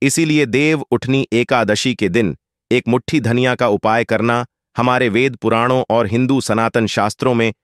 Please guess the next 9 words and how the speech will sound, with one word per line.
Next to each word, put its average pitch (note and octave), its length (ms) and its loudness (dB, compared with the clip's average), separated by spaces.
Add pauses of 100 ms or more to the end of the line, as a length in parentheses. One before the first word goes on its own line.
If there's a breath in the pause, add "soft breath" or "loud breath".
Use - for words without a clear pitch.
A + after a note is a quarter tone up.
(180)
बहुत C3 360 0
ही C3 80 0
शुभ B2 360 -2 (220)
और A2+ 160 0
कल्याणकारी A2+ 760 0
बताया F2 380 0
गया D#2 240 -4
है। D2+ 160 -10 (440)
भक्तों, A2+ 400 -2